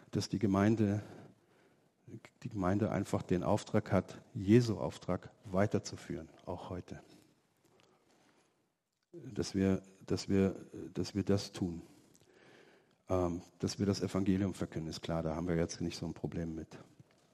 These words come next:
Aber, äh, dass wir das Evangelium nicht ver-, ver-,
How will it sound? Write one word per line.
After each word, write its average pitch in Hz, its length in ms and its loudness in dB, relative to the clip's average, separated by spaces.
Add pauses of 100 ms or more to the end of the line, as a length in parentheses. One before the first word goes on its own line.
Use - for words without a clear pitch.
(380)
Aber, 104 340 4 (680)
äh, 101 200 0
dass - 220 -2
wir 113 60 2
das 107 160 2
Evangelium 110 580 6
nicht 113 180 2
ver-, - 260 0
ver-, - 320 0